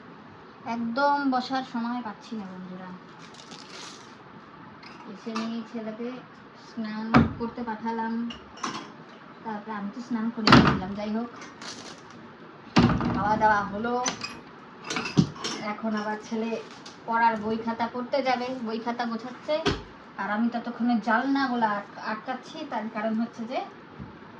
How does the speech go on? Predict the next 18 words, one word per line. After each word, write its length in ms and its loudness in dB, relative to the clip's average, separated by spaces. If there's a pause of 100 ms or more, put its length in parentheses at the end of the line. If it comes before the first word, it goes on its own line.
(180)
বার 240 6
হওয়ার 260 0
সময় 420 0
নয় 300 0
তো 140 -2 (840)
অসুবিধা 460 6
হয়, 300 4 (1600)
কারণ 320 10
ড্রেস 480 10 (100)
পরে 220 10
নিয়ে 420 12 (960)
তখন 280 10
এই 160 12
রাজ্যের 500 8
দরজা 320 10
বন্ধ 240 8
করতে 280 0
হবে। 260 -2